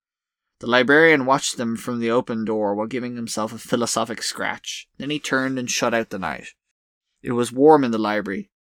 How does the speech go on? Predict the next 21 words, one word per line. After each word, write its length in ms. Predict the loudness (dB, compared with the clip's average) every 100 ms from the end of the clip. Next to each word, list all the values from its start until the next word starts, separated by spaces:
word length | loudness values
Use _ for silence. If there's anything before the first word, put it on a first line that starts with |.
| _ _ _
It 60 | -12
was 140 | -12 2
always 460 | 6 8 6 0
warm 220 | 0 -2 -2
in 80 |
the 80 | -4
library, 520 | -4 -4 -6 -10 -16 -12
because 260 | -6 -6
the 60 | -4
scatter 400 | -2 2 4 4
of 80 | 4
magic 340 | 2 2 -2
that 100 | -2
produced 380 | -2 2 2 2
the 80 | -2
glow 300 | 2 4 4
also 360 | 4 2 2
gently 360 | -2 -2 -6 -10
cooked 320 | -6 -6 -6
the 160 | -8 -4
air. 320 | -4 -6 -8